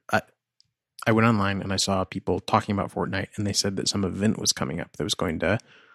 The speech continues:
usher in the next season or something, and it's some in-game event that's only gonna happen once at a specific time.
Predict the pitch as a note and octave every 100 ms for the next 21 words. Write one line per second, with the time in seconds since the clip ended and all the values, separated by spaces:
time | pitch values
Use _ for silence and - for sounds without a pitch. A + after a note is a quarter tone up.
0 | _ - A#2 - F#2+ F#2+ F#2+ F#2 - -
1 | - G2+ F#2+ F2+ F2 F2+ F2+ F2+ F2 F#2+
2 | - - G#2+ G2 - G#2+ A#2+ A2+ G2+ F#2+
3 | G#2 G#2 F2+ - - _ _ - G2+ G2+
4 | G2+ G2+ F2+ F2+ F#2 G2 F#2+ G2 F2+ -
5 | - - G#2 - - - G2+ - F2+ -
6 | G#2+